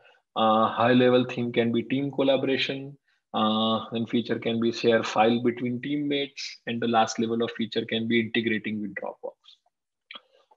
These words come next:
Uh, goals. What are you looking to accomplish with your product and feature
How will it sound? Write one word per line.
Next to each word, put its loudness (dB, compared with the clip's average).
Uh, 0
goals. 0
What 4
are 10
you 4
looking -2
to 0
accomplish 0
with -4
your 2
product -2
and -4
feature -2